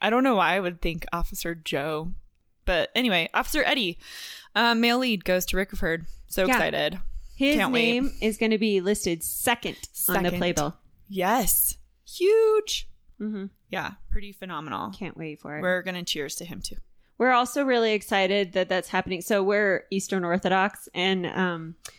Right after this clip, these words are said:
Speaker 2: the school's gonna be, um, featuring the musical during
Speaker 1: Live
Speaker 2: Holy Week.
Speaker 1: stream.
Speaker 2: Holy Week.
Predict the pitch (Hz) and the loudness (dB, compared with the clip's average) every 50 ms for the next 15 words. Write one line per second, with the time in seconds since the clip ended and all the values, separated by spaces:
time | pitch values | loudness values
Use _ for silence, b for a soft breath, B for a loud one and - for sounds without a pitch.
0 | B B - 214 226 - - 208 202 202 202 - - 220 214 202 170 190 180 170 | B B -4 -4 -4 -2 -2 -2 -2 0 -2 -2 -2 -2 -2 0 0 2 2 2
1 | 165 165 156 175 180 - _ _ _ _ _ _ _ _ _ _ _ _ - - | 2 0 -2 -6 -12 -20 _ _ _ _ _ _ _ _ _ _ _ _ -20 -20
2 | _ - - 185 170 160 165 - 233 220 208 - 226 208 208 220 226 233 240 240 | _ -8 -4 -4 -4 -4 -4 -2 0 0 0 0 0 0 2 0 0 0 2 2
3 | 254 262 302 294 - 330 320 330 339 339 - _ _ _ _ - 202 208 202 202 | 2 2 0 0 0 2 0 0 0 -2 -6 _ _ _ _ -2 0 0 2 4
4 | 190 185 190 196 - 185 170 170 147 175 185 185 175 170 175 170 180 185 - _ | 4 4 4 4 4 4 2 2 2 0 -2 -4 -6 -6 -8 -10 -12 -12 -14 _
5 | _ _ _ _ _ _ _ _ _ _ _ _ _ 233 220 214 190 165 160 160 | _ _ _ _ _ _ _ _ _ _ _ _ _ 2 2 4 4 2 0 -4
6 | - - | -6 -10